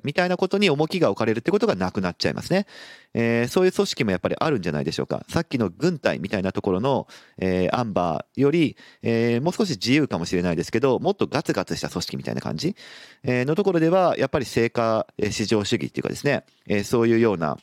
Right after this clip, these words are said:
えー、状態になっていくかなというふうに思うんですが、えー、このオレンジの組織のメタファーとしては、機械というのが、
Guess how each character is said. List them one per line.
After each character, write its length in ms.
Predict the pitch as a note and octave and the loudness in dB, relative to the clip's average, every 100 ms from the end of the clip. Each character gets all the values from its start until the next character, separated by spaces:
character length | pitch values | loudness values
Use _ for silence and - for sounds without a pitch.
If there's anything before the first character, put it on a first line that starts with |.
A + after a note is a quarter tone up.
| _ _ _ _ _ _ _ - | _ _ _ _ _ _ _ -2
え 220 | G2+ F#2 | 0 2
ー、 40 | |
状 160 | F2+ F2+ | 2 0
態 200 | - F2 | 0 0
に 80 | A#2 | 0
な 120 | G#2 | -2
っ 20 | |
て 100 | - | -4
い 20 | |
く 120 | - - | -8 -4
か 160 | E2+ | -2
な 260 | B2 C3+ D2+ | 0 -2 -2
と 80 | F2+ | -6
い 40 | |
う 20 | |
ふ 20 | |
う 40 | F#2 | -4
に 60 | |
思 140 | E2+ E2+ | -2 -2
う 20 | |
ん 40 | |
で 60 | D#2+ | -4
す 120 | - | -2
が、 240 | C#3+ B2 - - - - - _ | 0 0 -4 -16 -20 -20 -20 _
え 120 | C3+ | -2
ー、 40 | C3 | 0
こ 100 | E3 | 0
の 140 | D#3 | 2
オ 80 | D#3 | 2
レ 180 | A3+ B3+ | 2 2
ン 180 | A#3 C3+ | 2 2
ジ 160 | A2 | 0
の 260 | A2+ D3 B2 | 2 0 0
組 120 | C3 | -4
織 220 | - G2 | -4 -2
の 100 | F2+ | -2
メ 140 | F2 F2+ | -2 -2
タ 160 | A2 | -2
フ 80 | - | 0
ァ 160 | G#2+ G#2 | 0 0
ー 40 | |
と 140 | A2 G#2+ | -2 -6
し 100 | - | 0
て 120 | G2 | 0
は、 120 | D#2+ | 0
機 160 | - - | -4 -2
械 240 | G#3 G#2 | 0 0
と 100 | F2 | 0
い 80 | F2 | 0
う 60 | |
の 100 | E2 | 0
が、 300 | F2 A#2 G2+ | 0 0 0